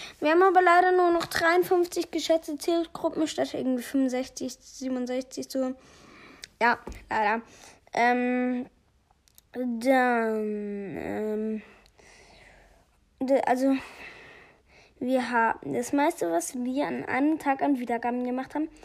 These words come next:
waren hunderteinunddreißig. Ähm, in einer Woche haben wir insgesamt sechshundert,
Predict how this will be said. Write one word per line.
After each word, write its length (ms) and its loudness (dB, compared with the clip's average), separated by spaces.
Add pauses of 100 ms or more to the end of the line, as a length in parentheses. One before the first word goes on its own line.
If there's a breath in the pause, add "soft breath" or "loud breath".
(280 loud breath)
waren 320 2
hunderteinunddreißig. 2750 0 (1800 soft breath)
Ähm, 380 4 (140)
in 260 0
einer 460 4
Woche 420 -2 (260)
haben 380 0
wir 300 -2
insgesamt 800 -4 (320 loud breath)
sechshundert, 1040 0